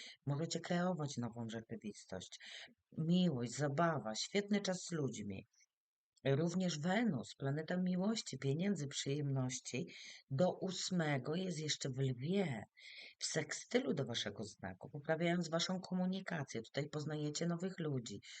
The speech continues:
czujecie się świetnie, więc miesiąc jest naprawdę dla was dobry,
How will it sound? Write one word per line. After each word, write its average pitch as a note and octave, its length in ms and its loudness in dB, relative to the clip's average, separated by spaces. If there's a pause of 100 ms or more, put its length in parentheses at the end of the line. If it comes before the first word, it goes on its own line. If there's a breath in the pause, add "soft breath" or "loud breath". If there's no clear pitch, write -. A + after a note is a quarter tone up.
(200 loud breath)
czujecie D3 400 0
się G3 160 -2
świetnie, A2 720 -2 (440 loud breath)
więc D3+ 240 2
miesiąc C#3 480 2
jest C#3+ 160 -2
naprawdę B2+ 480 -2
dla C#3 200 -2
was C#3 220 -4
dobry, G#2 320 -4